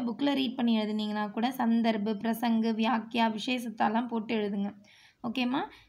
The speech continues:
நெக்ஸ்ட், கோபிகாயேங் உத்தவ் சே கஹ்னே லஹீங் கி, "ஹே உத்தவ், ஹம் லோகோம் கா ஏக் ஹி மன் ஹை." கோபிக-, இந்த கோபியர்கள்னு சொல்லுவோம் இல்லையா, அவங்க, அது அந்த இடையர்கள் அப்படின்னு நினைக்கிறேன்.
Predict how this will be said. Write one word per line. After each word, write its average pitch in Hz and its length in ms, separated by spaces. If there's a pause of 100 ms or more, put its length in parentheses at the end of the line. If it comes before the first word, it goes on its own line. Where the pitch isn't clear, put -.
நெக்ஸ்ட், 233 360 (460)
கோபிகாயேங் 311 920
உத்தவ் 262 340
சே 302 220
கஹ்னே 262 500
லஹீங் 240 440
கி, 226 180 (140)
"ஹே 262 260
உத்தவ், 220 420 (400)
ஹம் 359 280
லோகோம் 302 440
கா 330 160 (140)
ஏக் 254 260
ஹி 294 260
மன் 220 280
ஹை." 202 200 (720)
கோபிக-, 302 600
இந்த 247 200
கோபியர்கள்னு 262 760
சொல்லுவோம் 226 320
இல்லையா, 214 360
அவங்க, 254 280 (100)
அது 233 180
அந்த 233 260
இடையர்கள் 247 640
அப்படின்னு 214 360
நினைக்கிறேன். 208 320